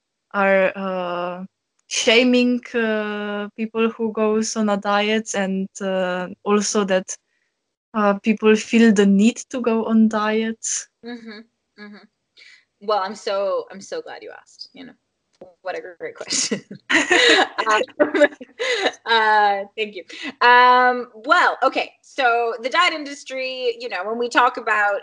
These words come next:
Speaker 2: uh, society and we talk about capitalism, we're also mostly talking about the diet industry. Um, <laughs> and we're talking about people who decided to, uh, commodify the fact that you feel bad about yourself by telling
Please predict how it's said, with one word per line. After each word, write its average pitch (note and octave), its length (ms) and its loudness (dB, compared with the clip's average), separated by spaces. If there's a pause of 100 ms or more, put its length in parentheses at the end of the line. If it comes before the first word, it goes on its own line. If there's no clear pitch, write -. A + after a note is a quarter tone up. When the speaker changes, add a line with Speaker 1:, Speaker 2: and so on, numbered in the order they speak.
Speaker 2:
uh, E3 320 -4
society E3 680 -6
and F3+ 100 -12
we F3 60 -12
talk F#3+ 240 -6
about E3+ 180 -4
capitalism, F#3+ 600 -4
we're G#3 180 6
also A#3 280 4
mostly G3+ 360 2
talking E3+ 160 -6
about D#3+ 160 -18
the D#3 40 -16
diet A#2+ 220 -10
industry. - 300 -16 (260)
Um, - 460 6 (180)
<laughs> - 200 -12
and A3 180 0
we're G#3+ 120 -2
talking A3+ 320 -2
about G3 240 -2
people G#3 320 -4
who G#3+ 120 -2
decided F3 580 -2 (160)
to, E3 460 -4
uh, D#3 280 -2 (100)
commodify F#3 600 2
the F3+ 80 -2
fact F3+ 460 -2
that D3+ 360 0
you D3+ 140 -12
feel F#3 180 -2
bad F4 200 4
about D4+ 200 2
yourself A#3+ 380 2
by F#3 120 2
telling F3+ 300 -8